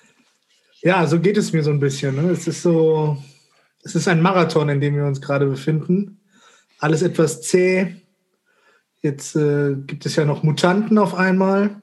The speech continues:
Und ja, es ist so wie beim letzten Mal, in-, entsprechend den Umständen. Es ist weder Fisch noch Fleisch, weder Baum noch Borke. Gerolf, du siehst das anders.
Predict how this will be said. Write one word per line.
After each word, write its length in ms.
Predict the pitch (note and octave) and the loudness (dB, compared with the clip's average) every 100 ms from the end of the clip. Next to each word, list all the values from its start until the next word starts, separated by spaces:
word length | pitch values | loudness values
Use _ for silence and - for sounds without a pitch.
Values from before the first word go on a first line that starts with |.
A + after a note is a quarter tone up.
| _ _ _ _ _ _ - - _ _ _ _ _ _ _ _ _ _ | _ _ _ _ _ _ -20 -20 _ _ _ _ _ _ _ _ _ _
Und 440 | - C#3+ C#3+ C#3 - | -4 0 0 0 0
ja, 360 | D#3 A#2 - _ _ _ _ _ _ _ _ - | 0 0 -6 _ _ _ _ _ _ _ _ -16
es 140 | D3 | -6
ist 160 | E3 C#3+ | -4 0
so 640 | D#3+ D3+ D3 D3 D3+ E3+ D3+ | 2 2 2 0 0 -2 -2
wie 220 | D3+ A3+ | 0 2
beim 180 | A#3+ F#3+ | 4 4
letzten 360 | F#3+ - - | 2 -2 -2
Mal, 280 | C3+ B2+ C#3+ - | -2 -2 -6 -4
in-, 180 | D3+ | -2
entsprechend 580 | F3 D#3 C#3+ - F3 F3 | 0 0 -2 -2 0 2
den 120 | E3+ | 2
Umständen. 540 | D#3+ E3+ - B2+ G#2+ A#2+ | 2 0 -2 -6 -6 -12
Es 140 | B2 | -14
ist 220 | - - - _ _ _ _ _ _ _ - | -16 -20 -20 _ _ _ _ _ _ _ -6
weder 280 | D3 D#3 | -2 -2
Fisch 340 | D3 - G#3 - | -4 -4 -4 2
noch 220 | F3+ E3+ | 0 0
Fleisch, 460 | - E3 E3+ E3 D3+ | 0 2 2 0 0
weder 200 | D3 D3 | 0 0
Baum 320 | C#3 D#3 F3 | 0 2 2
noch 180 | F3 E3+ | 2 0
Borke. 600 | E3 D#3+ D3 D#3+ D#3 - _ _ _ _ _ _ _ _ _ _ _ _ _ _ _ _ _ _ _ _ _ _ _ _ _ _ _ _ _ _ _ _ _ | -4 -4 -2 -2 -2 -6 _ _ _ _ _ _ _ _ _ _ _ _ _ _ _ _ _ _ _ _ _ _ _ _ _ _ _ _ _ _ _ _ _
Gerolf, 360 | - D3 C#3+ B2 | -4 -2 0 -2
du 100 | D#3+ | -2
siehst 220 | D#3+ E3 | -2 -2
das 100 | D3+ | -2
anders. 420 | D#3 C#3+ B2+ - | -2 -2 -6 -10